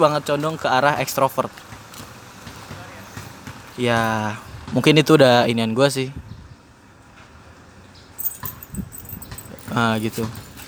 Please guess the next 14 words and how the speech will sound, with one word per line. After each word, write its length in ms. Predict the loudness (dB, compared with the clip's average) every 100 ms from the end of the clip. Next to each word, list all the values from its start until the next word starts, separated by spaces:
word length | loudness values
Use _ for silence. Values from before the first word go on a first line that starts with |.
| -20 0 6
Oh 60 |
ya, 100 | 6
sorry 320 | 8 6 6 6
kalau 560 | 8 10 10 10 6 0 -20 -10
di 240 | -2 0 2
sini 240 | 2 4
banyak 300 | 6 6 4
suara 240 | 4 4 4
mobil 480 | 2 4 8 8 6 -4 -20 -20 -8
sama 320 | 0 4 6
suara 260 | 8 8 6
tak, 240 | 6 2
tak, 220 | 4 0 2
tak. 160 | -4